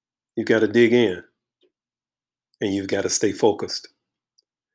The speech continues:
And you've got to have friends that are in your corner that will support you and that will encourage you and, if necessary, motivate you.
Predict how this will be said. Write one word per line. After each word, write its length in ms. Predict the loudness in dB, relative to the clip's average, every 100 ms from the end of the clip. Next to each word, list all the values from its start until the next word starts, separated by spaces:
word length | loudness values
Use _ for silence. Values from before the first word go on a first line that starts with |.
| _ _
And 140 | -2
you've 160 | 0 4
got 200 | 4 2
to 80 | 0
have 260 | 0 -2
friends 440 | -2 0 2 0 -2
that 100 | -4
are 120 | -4
in 240 | -2 0
your 140 | 0 0
corner 440 | 0 -2 -2 -6 _ _ _ _
that 160 | -4 -2
will 140 | -2
support 440 | -2 0 4 4
you 240 | 0 -6 -10 _ _ _ _ -6
and 140 | -2
that 140 | 0 2
will 160 | 0
encourage 580 | 0 -2 2 2 2 -4
you 200 | -12 -16 _ _ _ _ _ _ _ _ _ _
and, 120 | -2
if 120 | 0 2
necessary, 640 | 0 0 -2 -2 0 0
motivate 580 | 2 2 2 -2 -10 -14
you. 140 | -16